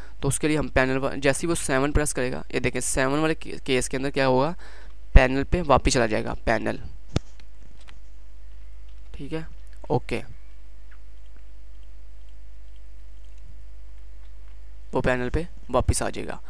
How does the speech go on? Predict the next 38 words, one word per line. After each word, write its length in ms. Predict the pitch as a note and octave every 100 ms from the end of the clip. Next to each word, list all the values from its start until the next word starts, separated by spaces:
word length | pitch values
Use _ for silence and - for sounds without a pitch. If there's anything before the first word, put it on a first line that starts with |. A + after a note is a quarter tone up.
| - - - -
Done 240 | - C#3+ F#3+
हो 60 | E3+
गया 100 | C#3
यहाँ 140 | C3
तक, 140 | B2 - - - -
ओके, 260 | A#2 -
यहाँ 220 | A#2 A#2+ A#2+
तक 120 | B2
clear 280 | B2 A2+ G#2+
बिल्कुल। 340 | G#2+ - - - - - - - - - - - - - - - - - - - - - - - - - - -
ओके, 260 | C3 - - - - - - C#3+
जब 220 | D3+ - -
admin 360 | B2 C3 D#3 F3
call 300 | C3 B2 B2
होगा 260 | A#2+ A#2+ D3 - - -
तो 80 | -
admin 340 | A#2+ C3 C#3+
के 120 | D3+ C#3
बाद 340 | B2 B2 B2 - -
जो 100 | B2+
है 80 | C3
break 340 | C3 B2 B2+ -
चाहे 220 | C3+ C#3
ना 160 | B2+ B2+
भी 100 | C#3
आप 120 | C3
लगाएं, 200 | B2+ B2+
क्योंकि 180 | B2+ D#3
अब 180 | C3+
जैसे 280 | C3 B2 -
ही 40 | D3+
वो 100 | D3+
call 260 | B2+ B2
होगा 180 | C3 B2+
तो 100 | C3+
call 220 | B2 B2
होने 260 | C#3 B2 A#2
के 160 | B2